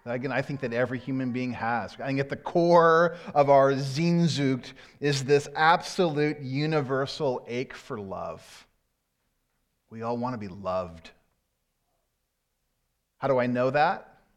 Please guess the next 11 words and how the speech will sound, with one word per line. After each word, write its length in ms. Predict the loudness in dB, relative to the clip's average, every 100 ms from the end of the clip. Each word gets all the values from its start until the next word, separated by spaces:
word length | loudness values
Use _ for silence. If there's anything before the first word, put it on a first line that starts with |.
| _ _ _ _ _ _ _ _
I 80 | -2
don't 180 | -2 -4
think 160 | -8 -6
you 80 |
have 160 | -4 -4
to 80 | -4
look 200 | -6 -4
very 220 | -6 -6
far. 400 | -4 -6 -6 -10 _ _ _ _ _ _ _ _ _ _ _ _ _ _ _ 0
Love 260 | 4 4
songs, 680 | 0 -6 -6 -8 -16 -18 -18